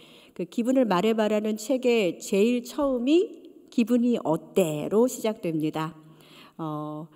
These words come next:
처음부터 우리가 "How are you?" 하고 이렇게 물어보면 그냥 영혼 없이 그냥 "Fine, thank you, and you?" 하잖아요. 근데 이 책은 기분이 어떠냐고 물어보니까,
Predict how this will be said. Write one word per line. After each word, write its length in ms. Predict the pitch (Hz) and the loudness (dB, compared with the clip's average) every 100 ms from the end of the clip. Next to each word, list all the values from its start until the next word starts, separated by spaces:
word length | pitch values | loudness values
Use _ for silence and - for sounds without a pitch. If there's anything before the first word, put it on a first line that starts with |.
| _ _ | _ _
처음부터 840 | - 359 349 311 269 - 220 226 208 | -4 2 4 2 -2 0 2 4 2
우리가 220 | 170 180 | -2 -4
"How 260 | 196 415 415 | -2 0 2
are 120 | 392 | 4
you?" 300 | 466 440 269 | 8 8 6
하고 200 | 262 254 | 0 -2
이렇게 160 | 220 | -2
물어보면 880 | 202 190 220 202 185 196 202 160 135 - - | -2 0 -2 -2 -4 -4 -2 -2 -4 -10 -16
그냥 440 | - 254 247 196 160 | -2 0 0 0 -2
영혼 280 | 185 240 | 0 0
없이 200 | 226 - | -2 -6
그냥 340 | 208 190 196 190 - - - - | -8 -4 -4 -6 -10 -20 -20 -14
"Fine, 380 | - 247 269 285 - | 0 2 2 0 2
thank 380 | 277 269 277 | 2 2 2
you, 100 | 226 | 2
and 380 | 170 190 220 214 | 2 2 2 2
you?" 180 | 214 226 | 4 4
하잖아요. 760 | 208 254 233 185 196 320 508 - - - - _ | 2 0 -2 -2 -2 -2 -4 -14 -20 -20 -20 _
근데 580 | 185 190 196 196 - - | -8 -2 -2 -2 -10 -14
이 140 | 202 214 | -10 -8
책은 580 | - 247 240 269 151 - - - _ | -2 0 2 0 -2 -8 -20 -20 _
기분이 320 | - 247 285 | -2 2 4
어떠냐고 560 | 202 180 220 214 202 196 | 4 2 0 0 0 -2
물어보니까, 840 | 170 196 185 175 165 - 247 330 | -2 -2 -2 -4 -6 -4 -4 -4